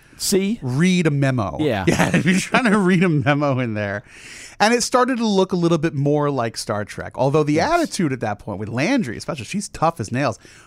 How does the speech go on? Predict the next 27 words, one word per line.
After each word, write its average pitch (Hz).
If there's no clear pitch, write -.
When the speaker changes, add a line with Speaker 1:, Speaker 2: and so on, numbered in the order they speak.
Speaker 2:
reminded 160
me 208
a 190
little 165
bit 147
of 139
Battlestar 107
Galactica. 147
Speaker 1:
Yeah, 202
Speaker 2:
When 202
Speaker 1:
I, 196
I 196
definitely 247
got 196
some 185
Battlestar 117
vibes 110
from 117
this, 104
especially 131
Speaker 2:
Yeah. 135
Speaker 1:
this 123
episode. 98
Speaker 2:
Yeah, 135
'cause 147
everybody's 160
really 151